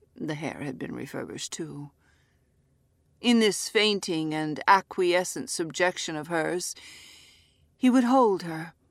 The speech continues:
and bring the slender bow to bear upon her up-tilted, supine body,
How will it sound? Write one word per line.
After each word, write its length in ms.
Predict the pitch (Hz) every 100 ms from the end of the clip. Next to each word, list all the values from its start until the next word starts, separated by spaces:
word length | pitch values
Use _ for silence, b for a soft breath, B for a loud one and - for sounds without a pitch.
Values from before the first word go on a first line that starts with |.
| _ _ _ _ _ -
and 200 | 240 240
bring 260 | 254 254
the 80 | 233
slender 540 | 214 - 226 220 196 185
bow 360 | 202 208 196
to 140 | 185 190
bear 220 | 208 202
upon 380 | 185 208 185 185
her 180 | 190 -
up-tilted, 1000 | 226 - - - 214 202 202 185 165 -
supine 720 | - - - 208 196 185 185
body, 580 | 180 185 170 165 160 156